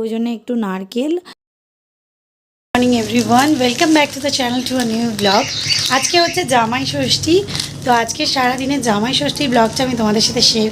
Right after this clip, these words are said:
করেছি। অবশ্যই শেষ অবধি দেখতে থাকো, আশা করছি তোমাদের খুব ভালো লাগবে। আর ভালো লাগলে চ্যানেলটাকে সাবস্ক্রাইব করে পাশে থাকা বেল আইকনটাকে বাজিয়ে রেখো, যাতে খুব তাড়াতাড়ি নোটিফিকেশন চলে যায় যখন আবার ভিডিও আপলোড করব।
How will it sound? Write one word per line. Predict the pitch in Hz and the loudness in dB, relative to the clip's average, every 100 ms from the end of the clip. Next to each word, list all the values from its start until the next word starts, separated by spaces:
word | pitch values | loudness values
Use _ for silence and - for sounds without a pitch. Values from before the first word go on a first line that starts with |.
| 254 | 0
করেছি। | 247 233 349 - - - - 247 | -2 0 0 -2 -6 -8 2 4
অবশ্যই | 247 302 359 311 | 4 2 0 2
শেষ | 277 277 | 2 0
অবধি | 254 254 | 0 0
দেখতে | 247 233 | 0 0
থাকো, | 240 269 220 | 2 2 0
আশা | 214 | 0
করছি | 233 226 226 | -4 -4 -4
তোমাদের | 220 226 220 | -2 -4 -6
খুব | 302 277 | -2 2
ভালো | 277 277 | 4 4
লাগবে। | 285 277 330 - - - - | 2 -2 -6 -6 -6 -6 -4
আর | 262 247 | 0 2
ভালো | 262 285 | 2 2
লাগলে | 285 294 285 | 2 0 -2
চ্যানেলটাকে | 247 240 247 247 | -2 -2 -4 -4
সাবস্ক্রাইব | 220 - 262 269 269 | -6 -2 0 0 2
করে | 277 285 330 - - - - 233 220 | 4 4 2 -4 -8 -8 -6 -2 0
পাশে | 214 240 | 0 0
থাকা | 233 220 | 0 2
বেল | 214 | 4
আইকনটাকে | 226 262 262 269 240 | 2 0 -2 0 0
বাজিয়ে | 220 240 240 | 0 -2 -2
রেখো, | 233 320 | -2 -4
যাতে | 269 226 220 | -2 -2 -4
খুব | 277 262 | -6 -2
তাড়াতাড়ি | 226 220 240 233 | -2 0 -2 0
নোটিফিকেশন | 208 220 233 247 262 247 | -2 -2 0 0 0 0
চলে | 247 254 | 0 0
যায় | 359 269 | -2 -2
যখন | 226 233 | 0 2
আবার | 214 220 220 | 2 2 2
ভিডিও | 214 233 | 2 0
আপলোড | 220 226 214 | 0 -4 0
করব। | 233 | 0